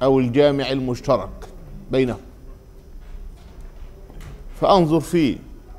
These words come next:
زيد وعمرو وإبراهيم وعلي، ألا هو إيه اللي جمع، إيه الحاجة اللي تجمع كل دول؟ ألاقي كلمة إيه؟ ها؟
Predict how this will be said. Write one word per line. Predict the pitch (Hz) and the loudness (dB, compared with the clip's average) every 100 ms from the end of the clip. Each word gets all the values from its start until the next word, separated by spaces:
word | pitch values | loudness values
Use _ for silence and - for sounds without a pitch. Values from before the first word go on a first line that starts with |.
| - 113 | -16 -10
زيد | 139 196 156 98 - - - | 0 6 6 4 -10 -16 -10
وعمرو | - 147 175 107 - - - - | -2 4 4 2 -6 -14 -16 -10
وإبراهيم | 101 135 175 165 110 - - | -2 4 6 6 2 -4 -6
وعلي، | 123 147 165 117 - - - - | -2 2 2 2 -2 -12 -16 -6
ألا | 117 98 - - | -2 -2 -4 6
هو | 151 | 8
إيه | 202 208 | 10 8
اللي | 175 | 6
جمع، | 160 185 165 139 | 4 2 2 2
إيه | 160 180 | 8 8
الحاجة | 147 170 165 | 6 2 4
اللي | 147 135 | 4 4
تجمع | 170 143 139 | 2 2 0
كل | 123 147 127 | 0 0 4
دول؟ | 120 110 85 - | 4 4 0 -2
ألاقي | 110 127 | 4 4
كلمة | 127 143 120 - | 4 0 0 -2
إيه؟ | 113 113 107 - - - | 0 0 -2 -12 -18 -8
ها؟ | 113 | -8